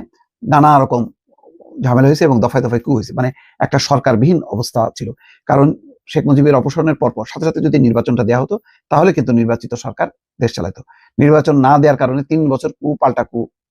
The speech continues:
হয়েছে। তারপর জিয়াউর রহমান, আহ, রাষ্ট্র ক্ষমতা নেওয়ার পর আস্তে আস্তে যখন নাকি ঘরোয়া রাজনীতি উন্মুক্ত করে, তার মানে যখনই নাকি শাসনতান্ত্রিক একটা ধারাবাহিকতার মধ্যে তিনি ঢুকতে শুরু করেছেন, দেশ আস্তে আস্তে সেটেল হয়েছে। এখনো কিন্তু সেই একটা শঙ্কা আছে, ফ্যাসিবাদী শক্তি দেশের ভেতরে বাইরে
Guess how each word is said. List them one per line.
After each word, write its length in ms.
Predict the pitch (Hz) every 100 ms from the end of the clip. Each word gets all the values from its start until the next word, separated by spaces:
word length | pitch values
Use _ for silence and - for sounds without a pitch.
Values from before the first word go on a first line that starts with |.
| -
হয়েছে। 200 | 143 185
তারপর 220 | 160 113
জিয়াউর 240 | 127 113 113
রহমান, 200 | 113 131 - _ _ _
আহ, 180 | - 107 - 120
রাষ্ট্র 180 | -
ক্ষমতা 220 | 117 117 117
নেওয়ার 180 | 117
পর 160 | - 208 - _ -
আস্তে 220 | 123 113
আস্তে 120 | 104
যখন 180 | 104 110
নাকি 140 | 110
ঘরোয়া 260 | 104 113 113
রাজনীতি 320 | 113 107 98
উন্মুক্ত 300 | 113 101 -
করে, 160 | - 82 - - _
তার 100 | 123
মানে 120 | 135
যখনই 300 | 131 170 175
নাকি 180 | 165 160
শাসনতান্ত্রিক 720 | - 127 175 170 156 143 156 - _ _ _ -
একটা 320 | - - 117 101
ধারাবাহিকতার 520 | 113 131 147 170 165
মধ্যে 200 | 143 120
তিনি 160 | 117 113
ঢুকতে 220 | 113 -
শুরু 200 | 120 139
করেছেন, 260 | 131 - 214 - _ -
দেশ 260 | 117 - -
আস্তে 180 | - -
আস্তে 240 | 120 -
সেটেল 280 | - - -
হয়েছে। 220 | 120 - - _ _ _ -
এখনো 260 | 139 180
কিন্তু 260 | 180 147 147
সেই 220 | - 123 120 - -
একটা 260 | 120 - 120
শঙ্কা 320 | - 120 104
আছে, 160 | - 180 _ _ _ -
ফ্যাসিবাদী 380 | 127 139 135
শক্তি 340 | 139 139 - 120
দেশের 300 | 120 139 117
ভেতরে 320 | 117 117 113
বাইরে 300 | 107 107